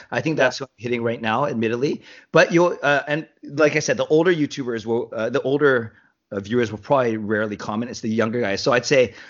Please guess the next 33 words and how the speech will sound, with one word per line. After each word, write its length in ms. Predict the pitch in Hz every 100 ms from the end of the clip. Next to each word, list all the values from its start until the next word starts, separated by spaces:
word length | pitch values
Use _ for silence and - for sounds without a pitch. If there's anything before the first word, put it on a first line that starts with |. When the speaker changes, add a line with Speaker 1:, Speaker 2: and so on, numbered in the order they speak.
| - -
Speaker 1:
I 40 |
have 60 | 143
a 40 |
pretty 160 | 170 240
good 140 | 233
spectrum, 440 | - 151 170 170 147
leaning 200 | 151 147
towards 260 | 156 139
maybe 240 | 135 135 131
the, 400 | 120 110 107 107
the 100 | 110
teenage 500 | - 135 127 120 -
to 380 | 117 101 98 107
young 200 | 110 120
adult 240 | 113 123
age. 320 | 120 143 - - - _
And 120 | 110 117
then 180 | 117 -
of 220 | 123 143
the 60 | 131
ones 180 | 131 113
I 60 |
hear 260 | 107 143 143
from, 460 | 143 117 95 98 - _ _
usually 480 | 143 123 107 117 113
it's 260 | 101 107
the, 120 | - 98
it's 300 | 107 98 -
the 100 | 110
younger 300 | 95 107 104
ones 240 | 95 92
for 140 | - 98
sure. 380 | - 95 85